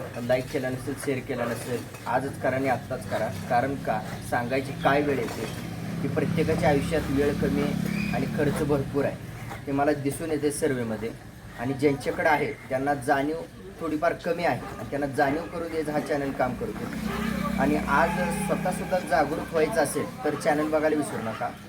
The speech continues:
इतरांना जागृत करायचं असेल तर चॅनल बघायला विसरू नका.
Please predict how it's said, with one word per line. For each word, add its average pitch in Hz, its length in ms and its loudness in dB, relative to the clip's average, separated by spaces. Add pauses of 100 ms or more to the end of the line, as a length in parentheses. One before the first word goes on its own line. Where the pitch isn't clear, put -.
(140)
इतरांना 165 460 0
जागृत 170 440 4
करायचं 151 300 4
असेल - 380 -4
तर 156 100 0
चॅनल 156 340 2
बघायला 151 260 4
विसरू 123 240 -4
नका. - 280 -4